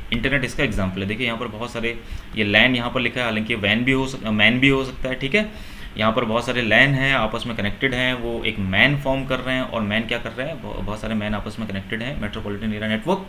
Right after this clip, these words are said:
तो इससे क्या बन रहा है, एक wan बन रहा है, यानी कि जो बहुत सारे जो network हैं अलग cities में, वो भी आपस में connected हैं और पूरे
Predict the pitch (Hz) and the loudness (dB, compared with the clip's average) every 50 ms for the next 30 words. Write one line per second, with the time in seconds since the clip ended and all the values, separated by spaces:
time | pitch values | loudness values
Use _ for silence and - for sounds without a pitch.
0 | - - - - - - - 107 101 - 117 - 107 110 104 104 101 95 120 - | -16 -14 -10 -8 -8 -4 -4 -4 -2 -2 -2 0 0 0 0 0 0 0 0 0
1 | - 110 98 98 95 98 98 92 92 90 92 90 92 95 95 104 113 127 131 - | 0 -2 0 2 2 4 4 2 2 0 0 0 0 0 2 2 2 2 4 2
2 | 202 220 214 - - - - - - - - - - - - - 110 113 104 104 | 2 2 0 -4 -8 -10 -12 -12 -14 -14 -14 -14 -16 -14 -10 -4 -2 -2 -2 -2
3 | 113 147 180 185 180 160 151 160 165 170 170 - - - - - - - 104 104 | 0 0 0 2 4 4 4 4 4 2 0 -4 -10 -14 -14 -12 -10 -6 -2 2
4 | 127 127 131 127 127 - - 117 113 117 117 - 143 160 147 147 147 143 147 - | 4 6 6 6 6 4 4 4 2 2 2 2 0 0 0 2 2 2 2 2
5 | - 127 131 143 139 139 139 113 139 143 143 127 127 123 113 110 120 143 156 170 | 2 2 2 2 2 0 0 2 4 4 6 6 4 2 2 2 2 2 4 6
6 | 214 202 175 - 170 147 151 160 143 139 123 110 - 120 110 101 98 92 92 - | 6 6 6 6 2 0 -2 -2 -2 -2 -2 -2 0 0 0 2 2 0 0 0
7 | 117 117 - 135 139 139 143 143 143 147 147 147 - | -2 -2 0 2 2 4 4 4 4 4 2 0 -4